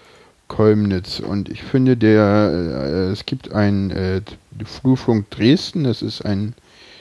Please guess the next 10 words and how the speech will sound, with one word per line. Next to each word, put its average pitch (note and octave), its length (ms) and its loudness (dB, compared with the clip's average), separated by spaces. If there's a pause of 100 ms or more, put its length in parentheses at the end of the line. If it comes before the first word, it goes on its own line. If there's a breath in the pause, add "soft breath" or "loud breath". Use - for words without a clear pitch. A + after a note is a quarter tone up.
(160 loud breath)
Medienblog A#2+ 840 2
aus G#2 260 -2
Dresden, B2 540 -6
der A2 180 4
das, A2+ 340 -4
äh, G2+ 480 0 (960 soft breath)
ein A2 100 -4
bisschen A2+ 480 0
auch, G#2+ 460 0
äh, G2 540 0